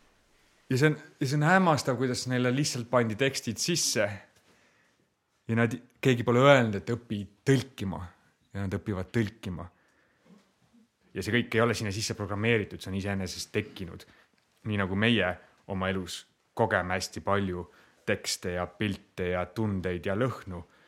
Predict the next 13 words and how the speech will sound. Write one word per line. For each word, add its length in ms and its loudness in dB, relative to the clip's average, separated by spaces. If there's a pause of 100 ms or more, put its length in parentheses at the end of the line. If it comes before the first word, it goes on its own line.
(140)
siis 240 -12
nemad 240 -2
kogevad 480 -2 (320)
tekste 380 -4
ja 100 0
pilte. 460 -4 (1000)
Küll 160 -4
vähem 480 4
eri 160 -6
dimensioone, 720 -2 (800)
aga 220 4
infokoguse 580 -2
mõttes 540 -8